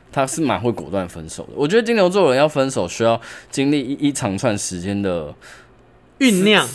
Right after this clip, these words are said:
Speaker 1: 思考期，对。那他们提分手，我觉得是会蛮蛮，蛮那个，
Speaker 2: 哦，
Speaker 1: 蛮果断的。
Speaker 2: 决绝的，因为已经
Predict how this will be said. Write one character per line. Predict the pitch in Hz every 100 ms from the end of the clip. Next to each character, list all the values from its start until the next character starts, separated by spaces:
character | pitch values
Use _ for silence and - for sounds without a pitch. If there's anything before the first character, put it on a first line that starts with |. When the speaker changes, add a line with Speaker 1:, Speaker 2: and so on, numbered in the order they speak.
| 156
Speaker 1:
思 |
考 | 156 113
期， | 87 - 87 80 90
对。 | 120 92 87 -
那 | 156 160 - -
他 | 202
们 | 180
提 | 151 127
分 | 139 147
手， | 135 107
我 | 87
觉 | 87 98
得 | 98
是 | 143
会 | 135 135
蛮 | 104 95 90 123 - - _ _ -
蛮， | 104 98
蛮 | 98 98 95
那 | 101
个， | 92 71 80 - - -
Speaker 2:
哦， |
Speaker 1:
蛮 | 185
果 | 185
断 |
的。 | 202
Speaker 2:
决 | 196
绝 | 185 185 156
的， | 156 175
因 | 240
为 | 254 226
已 | 214
经 | 190 202 220